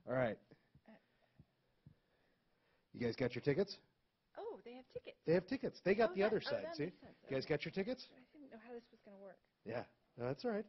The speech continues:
Speaker 1: They got tickets when they, when they signed in, in, in the front. Uh, I think, uh, seven four zero,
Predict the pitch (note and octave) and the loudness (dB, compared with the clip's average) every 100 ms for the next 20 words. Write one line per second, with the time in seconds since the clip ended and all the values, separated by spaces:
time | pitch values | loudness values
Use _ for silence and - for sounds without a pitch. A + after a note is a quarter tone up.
0 | - D3 D3 - D3+ C#3+ - B2+ B2 A#2+ | -4 0 2 0 -2 -4 -2 0 0 0
1 | B2+ B2+ A#2 C3+ C3 A#2+ A#2+ A2 A#2+ A2+ | 0 0 -2 -2 -2 -2 -4 -6 -6 -6
2 | A2 - G#2 - - - - - - C3+ | -6 -6 -6 -8 -20 -20 -20 -20 -2 6
3 | C#3+ C#3+ C#3+ D3 C#3+ F#3 E3+ - D3 C#3 | 10 10 10 6 2 2 2 6 8 8
4 | B2 - G3 G3 F#3+ F#3 E3+ C#3+ E3 G3 | 4 6 8 10 8 8 8 8 6 6
5 | G3+ | 4